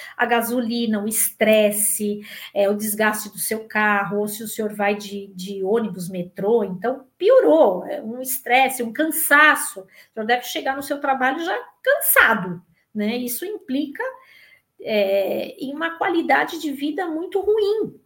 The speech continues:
E às vezes o cliente nem pensa nisso, ele não faz conta.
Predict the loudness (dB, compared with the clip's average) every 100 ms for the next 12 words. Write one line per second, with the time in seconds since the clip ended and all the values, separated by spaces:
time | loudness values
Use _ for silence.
0 | _ _ _ _ _ _ -20 -4 -2 0
1 | -2 -4 -6 -6 -6 -4 -6 -6 -6 -8
2 | -8 -6 -6 -6 -8 -12 -18 _ -2 0
3 | 0 -2 -4 -6 -6 -8 -10 -10 -14 -18